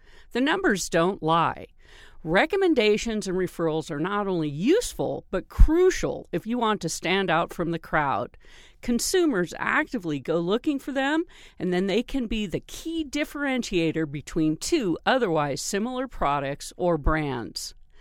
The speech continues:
The digital revolution has made running a business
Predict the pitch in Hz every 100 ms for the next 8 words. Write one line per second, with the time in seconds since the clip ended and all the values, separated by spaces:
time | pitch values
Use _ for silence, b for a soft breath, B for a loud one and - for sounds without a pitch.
0 | b b b b b - 151 135 370 392
1 | 403 349 254 269 262 240 233 - 170 147
2 | 185 156 180 165 156 180 254 254 175 190
3 | 180 175 156